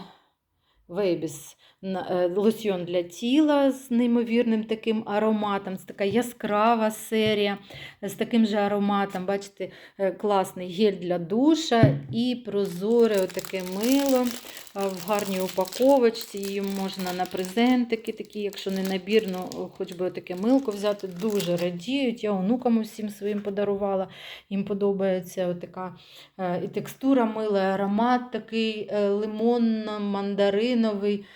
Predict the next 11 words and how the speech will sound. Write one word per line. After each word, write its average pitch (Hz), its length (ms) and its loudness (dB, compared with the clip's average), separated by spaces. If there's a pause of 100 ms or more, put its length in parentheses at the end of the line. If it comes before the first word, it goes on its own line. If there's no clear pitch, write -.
(260)
Ну, 220 180 -6 (220)
класний, 165 520 -2
бачите, 214 440 -6
така 170 340 -10
коробочка, 214 760 -4 (420)
дуже 180 340 -8 (300)
презентабельна 214 1160 2 (360)
на 208 160 0
подарунок. 196 640 2
Також 247 460 -2
є, 226 160 2